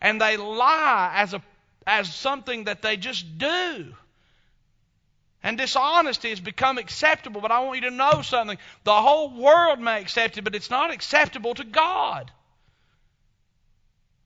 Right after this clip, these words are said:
"Thou shalt not bear false witness." They promoted dishonesty and pragmatism. They encouraged half-truths. Look what the Bible says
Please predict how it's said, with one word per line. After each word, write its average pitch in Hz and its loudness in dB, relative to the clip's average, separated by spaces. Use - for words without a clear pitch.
"Thou 170 -6
shalt 147 -8
not 143 -14
bear 143 -10
false 135 -12
witness." 160 -12
They 180 0
promoted 175 -4
dishonesty 165 -6
and 139 -12
pragmatism. 151 -8
They 180 2
encouraged 175 -6
half-truths. 185 -6
Look 185 -12
what 156 -18
the 170 -8
Bible 175 -4
says 156 -4